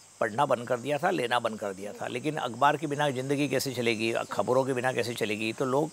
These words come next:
अपने आप टेलीविज़न पर शिफ्ट हो गए थे। और साथ-साथ में जो युवा लोग थे, वो, न, डिजिटल पर शिफ्ट हो गए थे। तो निश्चित रूप से डिजिटल पर खबरें भी मिल रही थी, वीडियोज़ भी आ रहे थे,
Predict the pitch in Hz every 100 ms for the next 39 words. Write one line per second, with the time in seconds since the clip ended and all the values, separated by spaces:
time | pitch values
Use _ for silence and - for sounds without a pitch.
0 | - - 113 127 135 147 123 113 120 127
1 | 135 127 - 113 92 90 98 101 104 -
2 | - - - 151 - 123 - 143 175 160
3 | 170 143 165 185 180 - 104 117 147 175
4 | 180 147 139 143 131 135 160 160 143 147
5 | 160 175 - - 143 135 135 131 127 123
6 | 120 127 147 147 131 - 123 - 87 90
7 | 92 - 95 - - - 156 120 - 160
8 | 160 156 - 175 143 113 127 147 147 160
9 | 143 - 98 117 139 135 127 131 131 127
10 | 131 135 135 - 101 110 127 117 131 123
11 | 123 117 117 120